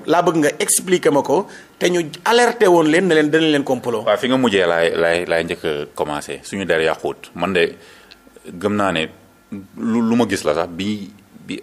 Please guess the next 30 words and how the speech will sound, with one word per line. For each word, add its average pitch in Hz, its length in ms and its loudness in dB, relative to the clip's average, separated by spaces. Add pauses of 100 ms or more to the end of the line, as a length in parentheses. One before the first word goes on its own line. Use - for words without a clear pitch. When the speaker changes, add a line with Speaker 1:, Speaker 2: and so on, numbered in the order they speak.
Speaker 2:
affaire 95 280 2 (580)
viol 87 340 -2
bi 78 200 -6 (520)
supposé 98 440 2
amee 92 240 -2
ba 85 80 0
léegi. 87 300 0
Speaker 1:
Mhm. 135 260 -10 (380)
Speaker 2:
Musuma 113 340 0
gis - 360 -4 (680)
lim 123 320 0 (120)
bu 104 120 -6
takku - 320 -6 (600)
buy 98 200 -2
dugg 92 260 -8
si 92 160 -6
di 85 100 -10
jënd 87 280 -6
carte - 260 -4
Pastef, - 520 -8 (300)
musuma 101 220 -4
ko 85 120 -2
gis. - 280 -8 (340)
Speaker 1:
Hmm. 143 200 -10 (580)
Speaker 2:
Tey 123 120 4
lañ 117 140 4
ëpp 113 220 0
militant 95 340 0 (400)
que - 80 -2
avant, 95 540 2